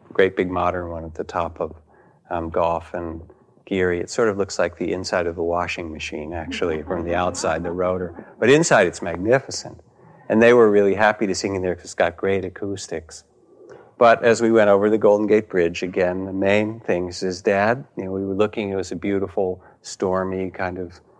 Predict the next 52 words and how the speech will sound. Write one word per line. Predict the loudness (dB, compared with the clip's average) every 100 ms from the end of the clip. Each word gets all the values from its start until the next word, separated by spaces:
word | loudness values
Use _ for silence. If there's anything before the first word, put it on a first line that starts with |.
| _ _ -20
uh, | -20 -20 -20 _
scene. | -10 -8 -4 -4 -4 -6
She | -8
said, | -6 -6 0
"Dad, | 0 2
make | 0 0
sure | 0
you | 2 2
get, | 2
get, | 4 4 2 0
get, | 0 0 -2 -4
get | 2 4
out | 2
the | 2
money | 0 0
so | 0 0
we | 0
can | -2 -2
pay | 0 2
for | 0
the | -2
car | 0 2 2
behind | 0 -2 -4 -2
us. | -4 -6 -18 2
Maybe | 4 4
we | 2
should | -2
pay | 0 0
for | 0
two | 2 2
cars | 4 2 2 -4
behind | -12 -8 -8 -10
us," | -12 -8
you | -6
know. | -4 -6
And | -8 -14 -18 -20 -6
we | -4
do | 2 4 6
that, | 4 4
and | 0
then | -2
she | 0 2
waves | 4 4 2 0 -4
to | -2 0
them | -2
and | -4
stuff. | -4 -4 -4 -20 -2
That's | 4 6 4 2
what | 2 2
makes | 0 -2 -2
her | -6 -4
happy. | -6 -8 -10 -12 -12